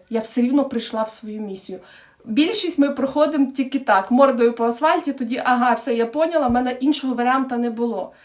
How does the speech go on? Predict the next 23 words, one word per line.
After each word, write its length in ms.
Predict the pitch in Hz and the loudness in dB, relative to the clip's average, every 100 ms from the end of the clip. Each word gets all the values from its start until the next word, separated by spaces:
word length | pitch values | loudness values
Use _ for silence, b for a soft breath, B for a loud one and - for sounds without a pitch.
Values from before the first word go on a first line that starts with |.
| B B B | B B B
І 100 | 262 | 0
саме 360 | 262 302 294 277 | 4 4 6 4
так 320 | 311 320 320 | 2 2 2
в 20 | |
мене 220 | 277 269 | 0 0
почався 480 | 254 240 262 254 277 | -2 -4 -4 -2 -2
мій 180 | 254 240 | -2 -2
шлях. 400 | - 208 170 - - _ _ _ _ _ _ _ _ _ _ _ | -2 -4 -4 -8 -20 _ _ _ _ _ _ _ _ _ _ _
Наступний 680 | 220 240 269 339 - 254 247 - | -4 -2 -2 -2 -2 -2 -4 -4
етап. 400 | 233 226 202 180 - _ _ _ - | -4 0 -2 -2 -8 _ _ _ -8
Здоров'я. 680 | 185 196 247 233 196 185 190 - B B B | -4 0 2 2 0 -6 -14 -20 B B B
Здоров'я — 640 | 226 214 277 277 302 330 | -6 0 4 6 6 2
це 160 | 311 269 | 0 0
вже 160 | 247 262 | 0 -2
осн-, 460 | 240 240 - 262 - - | -2 -2 -2 -4 -4 2
останнє 1000 | - - - - 262 240 226 226 208 - | 4 4 2 4 4 4 2 0 0 0
попередження, 1000 | 233 233 247 226 208 190 208 226 262 311 - _ - | -2 2 2 2 0 -2 -8 -4 -2 -2 -4 _ -2
останній 580 | 262 - 269 240 214 | 0 4 4 4 0
левел, 460 | 208 233 233 226 339 392 B B B B | 2 4 4 4 0 -2 B B B B
коли 220 | 269 269 | 0 2
вам 200 | 254 262 | 2 2
кажуть: 500 | 262 247 240 233 202 | 4 2 2 -2 -2
"Блін, 400 | 240 269 233 | 0 0 0